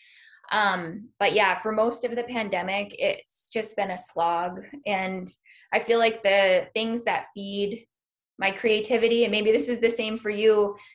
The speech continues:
they're all gone or have been severely restricted. So it's very hard to keep drawing from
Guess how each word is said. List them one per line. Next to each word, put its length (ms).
they're 160
all 220
gone 520
or 140
have 280
been 340
severely 580
restricted. 760
So 260
it's 320
very 300
hard 360
to 120
keep 320
drawing 600
from 640